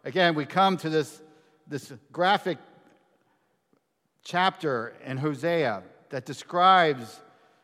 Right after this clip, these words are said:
uh, your, again, your judgment, your, your discipline on p-, God's people who f-, refuses again and again to repent, who continue to go after things that are, don't, that do not bring life, that do not bring hope, that do not bring joy. So, Lord, I pray,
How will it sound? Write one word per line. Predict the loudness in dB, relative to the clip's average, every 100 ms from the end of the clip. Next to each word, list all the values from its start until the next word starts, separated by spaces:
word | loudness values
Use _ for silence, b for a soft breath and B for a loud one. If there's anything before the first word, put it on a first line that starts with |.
| b
uh, | -12 -10 -10 -14 _ _ _ -8
your, | 0 2 2 -2 -14 -12
again, | -10 -4 -4 -2
your | -4
judgment, | -2 0 0 -2 -4
your, | -2 -4 -4 B B -10
your | -10
discipline | -2 -2 -2 -4 -2
on | 0 -2
p-, | -6 -10
God's | -2 -2 -2
people | -8 -8 -6 -8
who | -8
f-, | -10 -18 -20 -18 -14
refuses | -14 -10 -10 -8 -8
again | -10 -8 -6 -4
and | -4
again | -6 -2 -2 -2 -6
to | -12
repent, | -12 -10 -8 -8 -10 _ b b b
who | -10
continue | -6 -6 -4 -4 -4
to | -4 -4
go | 0 0
after | 0 -2 -4
things | -8 -6 -4 -4 -4
that | -4
are, | -4
don't, | -6 -6 -6 -8 B B
that | -8 -8
do | -6
not | -2 0 -2
bring | -6 -4
life, | -4 -4
that | -6 -8 -6
do | -6
not | -2 -4
bring | -4 -10 -8
hope, | -10 -8
that | -12 -8
do | -8
not | -6 -6
bring | -8 -10
joy. | -8 -8
So, | -8 -10
Lord, | -8 -6 -4
I | -6
pray, | -6 -6 -6